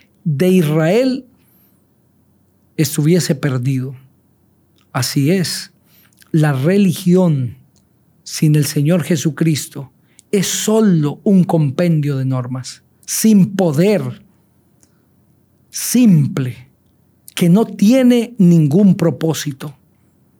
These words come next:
La religión tiene sentido cuando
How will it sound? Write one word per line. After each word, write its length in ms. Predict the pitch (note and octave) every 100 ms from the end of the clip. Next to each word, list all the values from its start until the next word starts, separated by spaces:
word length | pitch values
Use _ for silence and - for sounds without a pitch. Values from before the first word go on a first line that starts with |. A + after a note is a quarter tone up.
| _ _ _ -
La 200 | E3 F3+
religión 840 | E3 F3+ E3+ - F#3+ A3 B3 A#3+ A3 - _
tiene 340 | - F#3 A3 G#3
sentido 880 | - F#3 E3 D3 - E3+ C#3 C3+ C3 _ _ _ _ _
cuando 720 | - E3+ F#3 F3+ F3+ F3+ F3+